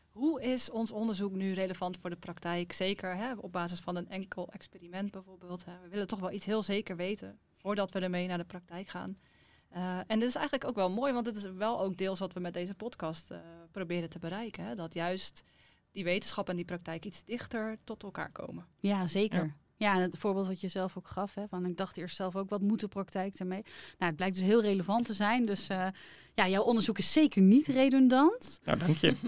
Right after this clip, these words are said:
Speaker 2: <laughs> Maar heel, heel nuttig voor de praktijk. Eh,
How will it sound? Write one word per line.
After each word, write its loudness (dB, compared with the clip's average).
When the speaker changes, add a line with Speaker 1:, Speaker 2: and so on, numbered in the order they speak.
Speaker 2:
<laughs> 4
Maar 8
heel, 8
heel 4
nuttig 0
voor 0
de -2
praktijk. -4
Eh, -8